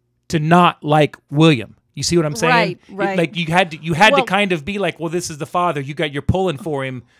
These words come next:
Speaker 1: If
Speaker 2: But
Speaker 1: you'd have known he
Speaker 2: I,
Speaker 1: was a douche.
Speaker 2: I also think that you probably wanted to be on his side as he's going into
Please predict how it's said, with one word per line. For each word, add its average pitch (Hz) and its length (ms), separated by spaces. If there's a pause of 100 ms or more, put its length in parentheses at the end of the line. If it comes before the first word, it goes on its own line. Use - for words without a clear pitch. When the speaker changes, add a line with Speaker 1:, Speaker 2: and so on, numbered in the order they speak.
(260)
Speaker 1:
If 156 80
Speaker 2:
But 262 60
Speaker 1:
you'd 247 80
have 160 80
known 175 160
he - 60
Speaker 2:
I, - 40
Speaker 1:
was 139 100
a 139 60
douche. 156 560
Speaker 2:
I 247 160
also 233 320
think 208 440
that 202 380 (160)
you 202 540 (300)
probably 208 520
wanted 190 440
to - 80
be 190 120
on 196 140
his 190 160
side 196 320
as 190 220
he's 185 240
going 226 540
into 180 640